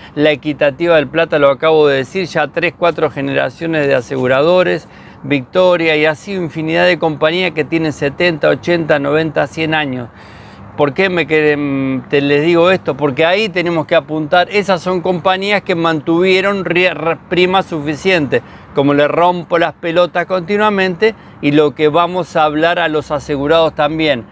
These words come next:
Asegurate en una compañía de prima suficiente si querés cobrar los siniestros después más adelante. Ese va a ser el eslogan, que el pro-, tratar de sentarse con el productor y el productor con el asegurado.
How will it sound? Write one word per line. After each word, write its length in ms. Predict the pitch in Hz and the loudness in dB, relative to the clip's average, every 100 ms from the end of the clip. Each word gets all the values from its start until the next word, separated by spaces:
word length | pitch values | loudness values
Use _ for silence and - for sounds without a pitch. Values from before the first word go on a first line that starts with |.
| - - | -20 -8
Asegurate 720 | 143 143 165 151 156 185 160 | -4 -4 -2 0 2 2 0
en 80 | 175 | -4
una 240 | 175 170 | -2 -2
compañía 540 | 156 151 147 151 170 165 | -2 -4 -2 0 0 0
de 80 | 139 | 0
prima 340 | 165 170 156 | -2 0 0
suficiente 640 | 139 135 131 165 165 165 | -2 -6 -6 -4 -4 -4
si 160 | 143 139 | -6 -4
querés 240 | 143 160 | -2 -2
cobrar 320 | 139 147 151 165 | 0 2 4 4
los 160 | 156 | 2
siniestros 500 | - 139 156 151 160 | 0 -2 0 0 2
después 280 | 143 139 156 | 2 2 -2
más 240 | 151 - | -2 -2
adelante. 600 | 143 139 165 151 123 110 - - - | -2 0 -2 -2 -8 -12 -14 -20 -12
Ese 220 | 156 147 160 | -6 -2 2
va 100 | 147 | 2
a 60 | |
ser 180 | - 151 | 0 0
el 140 | 147 | 0
eslogan, 480 | 139 135 151 139 110 | 0 0 2 2 0
que 80 | 127 | -4
el 80 | 113 | -4
pro-, 360 | 135 135 143 - - - - - - | 2 2 2 -4 -18 -20 -20 -18 -4
tratar 400 | 139 127 165 180 | -2 0 -2 -2
de 240 | 196 180 - - - - - | -4 -6 -10 -20 -20 -20 -20
sentarse 720 | - 147 143 196 196 156 151 | -6 -4 -2 0 0 -2 -8
con 140 | 143 | -6
el 120 | 139 127 | -6 -4
productor 520 | 143 143 143 220 220 | -2 -2 0 0 2
y 40 | |
el 100 | 156 | 0
productor 420 | 127 123 120 151 | 0 0 2 0
con 160 | 135 131 | 2 0
el 100 | 127 | 2
asegurado. 600 | 123 - 120 120 104 | -2 -2 -2 0 -2